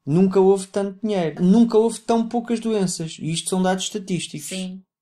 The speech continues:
Speaker 1: Não é diz que diz, são dados estatísticos. As pessoas dizem, "Ah, isto agora está
Speaker 2: Por
Speaker 1: muito
Speaker 2: isso
Speaker 1: con-"
Speaker 2: estamos cada vez melhor, há cada vez mais abundância.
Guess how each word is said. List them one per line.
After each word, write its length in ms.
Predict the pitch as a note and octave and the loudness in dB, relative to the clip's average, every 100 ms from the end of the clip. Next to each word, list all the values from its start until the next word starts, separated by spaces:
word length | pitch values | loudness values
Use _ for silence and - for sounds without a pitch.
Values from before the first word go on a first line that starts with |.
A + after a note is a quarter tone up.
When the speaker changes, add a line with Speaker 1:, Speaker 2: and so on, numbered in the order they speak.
| _ | _
Speaker 1:
Não 300 | A2 A2 A#2 | -6 -2 0
é 500 | B2+ C3+ C3+ D3 D3+ D#3+ | 0 -2 -4 -4 -6 -6
diz 180 | C#3+ - | -4 -4
que 120 | E3 | -4
diz, 280 | D3+ B2 - | -4 -4 -4
são 140 | E3 | -2
dados 240 | G3+ A#3+ A#3 | 0 0 -2
estatísticos. 840 | B3 F#3+ A#3+ - A#2 - - - _ - | -4 -4 -6 -6 -8 -12 -16 -20 _ -14
As 60 | |
pessoas 220 | - E3 | -4 -2
dizem, 240 | E3+ F3 F#3+ | 0 0 0
"Ah, 160 | A3 A#3 | 0 -2
isto 140 | - | -2
agora 180 | G3 G3 | -2 -2
está 140 | G3 | 0
Speaker 2:
Por 60 | F#3+ | 0
Speaker 1:
muito 100 | F#3 | 0
Speaker 2:
isso 60 | F#3 | -2
Speaker 1:
con-" 80 | |
Speaker 2:
estamos 320 | F3 G#3+ G3 - | -4 -4 -6 -12
cada 240 | G3+ G#3+ | -14 -14
vez 260 | G#3 G#3+ F#3 | -14 -16 -10
melhor, 360 | A3+ B3+ D4 | -6 -4 -4
há 80 | C#4+ | -6
cada 240 | B3+ A3 G#3+ | -8 -12 -12
vez 160 | G#3+ | -12
mais 280 | A3+ A#3 A3 | -10 -10 -10
abundância. 880 | A3+ A#3+ A#3+ B3 C#4 - - D4+ | -12 -12 -8 -8 -8 -12 -14 -16